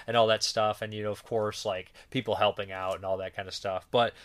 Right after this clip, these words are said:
anyways, uh, the revenge is also great at the very end. There's some great revenge in here.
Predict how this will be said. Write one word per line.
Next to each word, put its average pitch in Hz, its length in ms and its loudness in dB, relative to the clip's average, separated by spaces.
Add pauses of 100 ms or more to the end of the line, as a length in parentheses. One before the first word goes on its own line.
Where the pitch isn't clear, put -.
(160)
anyways, 143 640 4
uh, 117 260 6
the 113 100 -4
revenge 123 600 4
is 113 120 -6
also 113 300 0
great 98 400 -4
at - 120 -10
the 104 60 -8
very 98 320 -4
end. 95 120 -12
There's 98 180 -10
some 95 140 -12 (100)
great 104 260 -4
revenge 98 440 -8
in 90 60 -16
here. 92 240 -14